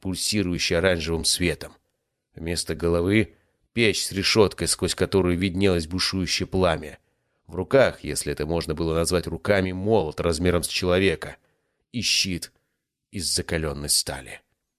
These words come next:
Существо сделало шаг вперёд, и земля задрожала.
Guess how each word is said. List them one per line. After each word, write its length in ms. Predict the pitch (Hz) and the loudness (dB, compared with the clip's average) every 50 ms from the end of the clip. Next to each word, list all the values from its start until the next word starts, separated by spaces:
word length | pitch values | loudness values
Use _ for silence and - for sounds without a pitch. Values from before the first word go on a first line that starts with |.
| _ _ _ _ _ _ _ _ _ _ _ _ _ | _ _ _ _ _ _ _ _ _ _ _ _ _
Существо 920 | _ - - - 73 - - - 69 - - - 80 87 95 98 95 78 - _ _ _ _ _ _ _ _ _ _ _ _ | _ -18 -16 -14 -12 -10 -10 -10 -10 -12 -10 -6 -2 0 2 2 2 0 -2 _ _ _ _ _ _ _ _ _ _ _ _
сделало 720 | - - 73 71 69 73 78 90 98 98 95 90 90 90 80 | -18 -16 -16 -16 -16 -10 -2 0 2 2 2 2 0 0 0
шаг 300 | - - 92 90 82 - | 0 0 0 0 -2 -2
вперёд, 480 | - - - 87 85 101 104 92 - | -6 -6 -2 0 4 4 4 4 2
и 60 | 90 | 0
земля 400 | 85 78 87 82 82 87 90 82 | -2 -2 -2 0 2 2 2 2
задрожала. 720 | 76 87 80 82 82 82 78 - 76 71 67 67 - - - | 2 0 0 0 0 0 0 -2 -4 -6 -8 -12 -16 -18 -20